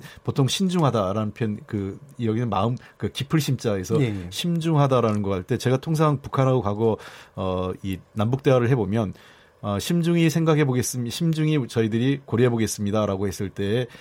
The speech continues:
Speaker 2: 그 의미는 매우, 매우 긍정적으로 펴-, 그 생각해 보겠다는 의미를 갖고 있습니다. 그러니까
Speaker 1: 예.
Speaker 2: 어떤 사업을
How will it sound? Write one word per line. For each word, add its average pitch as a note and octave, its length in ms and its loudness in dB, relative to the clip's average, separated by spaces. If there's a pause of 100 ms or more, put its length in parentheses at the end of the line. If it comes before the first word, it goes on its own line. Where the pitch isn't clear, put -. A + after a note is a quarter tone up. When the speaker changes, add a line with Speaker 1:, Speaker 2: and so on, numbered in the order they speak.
(140)
Speaker 2:
그 - 140 -2
의미는 A2+ 340 0 (500)
매우, B2 300 2
매우 A#2 220 2
긍정적으로 C#3 760 2
펴-, - 220 -12
그 F2+ 260 -6 (220)
생각해 C#3+ 340 2
보겠다는 G2+ 360 -4
의미를 F2 120 -8
갖고 - 240 -12
있습니다. E2 340 -10
그러니까 C#3+ 220 0
Speaker 1:
예. G2+ 60 2
Speaker 2:
어떤 G2+ 180 0
사업을 A#2+ 380 0